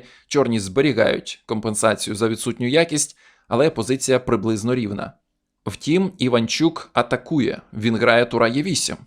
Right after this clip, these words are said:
і після відходу короля слон Е чотири,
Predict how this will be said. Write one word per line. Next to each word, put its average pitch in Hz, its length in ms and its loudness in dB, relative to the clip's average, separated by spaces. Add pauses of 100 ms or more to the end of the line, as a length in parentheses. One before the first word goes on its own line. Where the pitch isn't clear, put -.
(120)
і 113 80 -4
після 113 580 4
відходу 110 440 -2
короля 117 480 2
слон 110 420 -2
Е 117 60 -2
чотири, - 440 -4